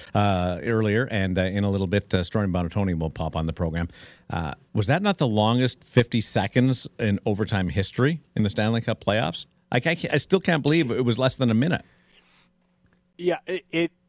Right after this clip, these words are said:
Speaker 2: for comparison's sake, right? Like, that overtime yesterday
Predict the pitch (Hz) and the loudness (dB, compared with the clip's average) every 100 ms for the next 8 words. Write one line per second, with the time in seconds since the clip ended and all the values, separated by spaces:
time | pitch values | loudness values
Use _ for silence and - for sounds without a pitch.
0 | _ - - 170 160 - 147 160 165 156 | _ -10 -6 -2 -2 -2 0 2 2 -2
1 | - 120 110 - 98 101 117 113 127 131 | -6 -12 -12 -8 -8 -8 -6 -6 -6 -6
2 | 117 _ 131 127 131 143 - 135 131 139 | -6 _ -10 -2 0 -2 -4 -6 -4 -6
3 | 139 127 123 120 - _ - 120 113 113 | -4 -4 -6 -10 -18 _ -14 -8 -4 -4
4 | - - 117 104 92 90 110 | -6 -12 -12 -10 -12 -14 -20